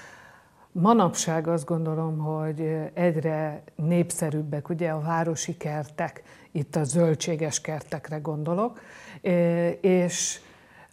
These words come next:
a gyümölcsfák például mennyire élnek meg a városi környezetben, vagy akár most már azt is mondhatnám, hogy, hogy egy nagyobb, ö, faluban is nehézséget okoz néha életben tartani egy-egy gyümölcsfát. Szóval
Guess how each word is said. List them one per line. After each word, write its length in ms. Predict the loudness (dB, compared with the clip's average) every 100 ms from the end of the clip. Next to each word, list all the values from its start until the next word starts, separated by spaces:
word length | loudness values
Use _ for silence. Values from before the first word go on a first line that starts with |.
| 0
a 120 | 2 6
gyümölcsfák 920 | 8 10 8 4 -2 -2 0 0 -2 -2
például 520 | 0 0 0 2 4
mennyire 540 | 4 4 4 4 2
élnek 520 | 2 2 0 -4 -4
meg 220 | -4 -2 -2
a 80 |
városi 560 | -2 -2 -2 -4 -4 -6
környezetben, 880 | -2 0 0 0 0 0 0 0 2
vagy 260 | 0 0 -18 -20 _
akár 420 | -6 0 0 0 0
most 240 | -2 -2
már 180 | -2 -2
azt 200 | -2 -2
is 140 | -4
mondhatnám, 640 | -2 -4 -4 -6 -4 -4 -2
hogy, 200 | -4 -6 -12 -20 -12 0
hogy 200 | 2 4
egy 140 | 2
nagyobb, 460 | 4 4 4 2 2
ö, 340 | 4 4 2 -2
faluban 580 | 0 4 4 4 0 -2
is 400 | -4 -4 -6 -6 -14 -20 -18 -4
nehézséget 880 | 2 2 2 0 2 2 2 0 -2
okoz 340 | 0 0 2
néha 380 | 0 0 0 0
életben 560 | 0 0 -2 -2 -4 -4
tartani 480 | -6 -4 -6 -4
egy-egy 320 | -6 -4 -4 -2
gyümölcsfát. 680 | -4 -4 -6 -6 -6 -6 -4
Szóval 400 | -2 -2 -2